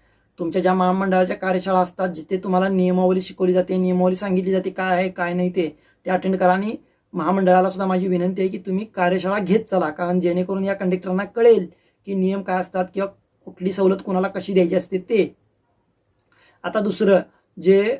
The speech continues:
म्हणजे दिव्यांग व्यक्तींसाठी माझं सांगणं आहे, जर तुम्हाला तो कंडक्टर यूडीआयडी कार्डवर तुमच्या तिकीट देत नसेल तर तिकीट काढायचं नाही, देत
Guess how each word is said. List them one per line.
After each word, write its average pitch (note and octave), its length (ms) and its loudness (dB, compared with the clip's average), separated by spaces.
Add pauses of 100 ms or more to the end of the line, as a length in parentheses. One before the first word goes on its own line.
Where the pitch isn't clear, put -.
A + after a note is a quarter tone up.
म्हणजे G3+ 340 -2
दिव्यांग G3 400 0
व्यक्तींसाठी F#3+ 520 -2
माझं F#3 360 -2
सांगणं F3+ 240 -2
आहे, D#3+ 120 -4
जर F3+ 180 -2
तुम्हाला F#3+ 260 -2
तो G#3 120 -8
कंडक्टर F#3 380 -2
यूडीआयडी F#3 400 2
कार्डवर F#3 320 -2
तुमच्या F3+ 240 -6
तिकीट F#3 220 -6
देत F#3+ 160 -2
नसेल F#3 220 -4
तर F#3 160 -2
तिकीट F#3+ 200 -12
काढायचं F3+ 400 -2
नाही, D3 120 -6 (720)
देत A3 220 4